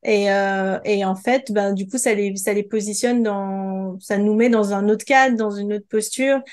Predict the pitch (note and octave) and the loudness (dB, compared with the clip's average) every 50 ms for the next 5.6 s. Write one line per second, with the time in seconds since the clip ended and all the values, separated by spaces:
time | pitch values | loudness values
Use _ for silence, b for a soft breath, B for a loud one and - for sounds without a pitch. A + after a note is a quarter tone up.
0 | B B B B - G3 F#3+ F#3+ F#3+ - B3+ B3+ B3 G#3+ G3+ G3 F#3+ F#3+ - - | B B B B -4 -2 -2 0 0 0 0 2 2 2 0 0 -2 -2 -2 -2
1 | A#3+ B3 C4 B3+ A3+ G3+ G3 G3 F#3+ F#3+ F#3+ F#3+ - A3 A#3 A#3 A3+ - - G#3 | 0 2 2 2 2 2 0 0 0 0 -2 -2 -2 -2 -2 -2 -4 -8 -8 -4
2 | G3 F#3+ F#3 F3 F3 F3 F#3+ F#3+ - _ _ _ _ _ _ - - G#3 A#3 C4 | -2 -2 -2 -2 -4 -6 -8 -10 -12 _ _ _ _ _ _ -4 0 2 2 2
3 | B3 B3 G3+ G#3 G3 F#3+ F#3+ - - F#3+ F#3 F#3 F#3 F#3+ F3+ F#3 F#3 - D4+ D#4 | 2 2 2 2 2 0 0 0 0 2 2 2 2 2 0 0 0 0 0 2
4 | D4 C4+ B3 B3 - B3 A#3+ A#3+ A#3+ A3 G#3 F#3+ F#3 F#3+ F#3 F#3 F#3 F#3 F#3 F#3 | 2 2 0 0 -2 -4 -2 -2 -2 -2 -4 -4 -4 -6 -6 -6 -4 -4 -4 -4
5 | F#3 F#3 F#3 F#3+ G3 G3 F#3+ F#3+ F#3 F3+ F#3 F#3+ | -4 -2 -2 0 0 0 0 0 0 0 -2 -2